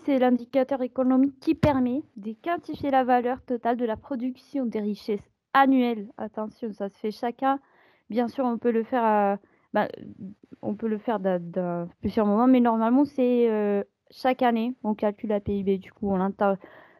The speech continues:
bah, dans une période, ouais, le P I B, il a chuté, il a augmenté, mais normalement, c'est chacun, on analyse cet indice. Après, euh, après, euh, s-, euh, par rapport à ce qu'il demandait Santiago, le, le, le, le P I B, euh,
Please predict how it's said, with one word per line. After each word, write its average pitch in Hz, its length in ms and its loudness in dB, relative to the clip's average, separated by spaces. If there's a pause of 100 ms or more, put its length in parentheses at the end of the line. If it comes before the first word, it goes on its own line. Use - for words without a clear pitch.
(520)
bah, 185 440 2
dans 226 180 0
une 240 260 -2
période, 233 380 -4
ouais, 247 280 2
le 233 80 -2
P 226 180 -6
I 214 40 -4
B, 202 60 -6
il 214 140 -2
a 202 80 -2
chuté, 269 680 0 (540)
il 208 100 -2
a 208 60 2
augmenté, 269 580 0 (640)
mais 202 120 -2
normalement, 220 400 2
c'est - 300 -8
chacun, 269 580 -2 (140)
on 190 260 -4
analyse 233 480 0 (600)
cet 208 160 -2
indice. 202 400 -2 (880)
Après, 226 480 0
euh, - 40 -2 (100)
après, 208 440 0
euh, 170 40 2
s-, - 220 -6
euh, 175 320 2
par - 200 2
rapport 208 300 0
à 214 100 -6
ce 208 120 -16
qu'il 220 160 -8
demandait 208 380 -2
Santiago, 208 640 -4
le, 254 260 2
le, 202 200 0
le, 202 320 0
le 196 160 -4
P 220 220 -2
I 214 60 -2
B, 208 80 0
euh, 285 380 2